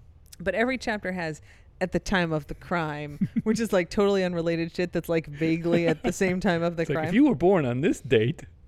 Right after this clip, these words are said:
Speaker 1: At the time of the crime, on January fifth, nineteen eighty, the Key West Citizen reported that Edmund K. McIntyre of New Jersey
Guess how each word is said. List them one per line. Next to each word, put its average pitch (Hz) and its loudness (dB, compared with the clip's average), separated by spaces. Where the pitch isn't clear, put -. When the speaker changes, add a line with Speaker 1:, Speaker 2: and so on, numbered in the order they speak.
Speaker 1:
At 277 -2
the 302 -4
time 294 -2
of 302 -2
the 285 -2
crime, 175 -4
on 208 0
January 320 0
fifth, 254 -2
nineteen 226 -6
eighty, 160 -4
the 175 -6
Key 269 -6
West 269 -4
Citizen 220 -6
reported 180 -6
that 170 -6
Edmund 277 -6
K. 233 -2
McIntyre 214 -6
of 185 -8
New 208 -6
Jersey 196 -4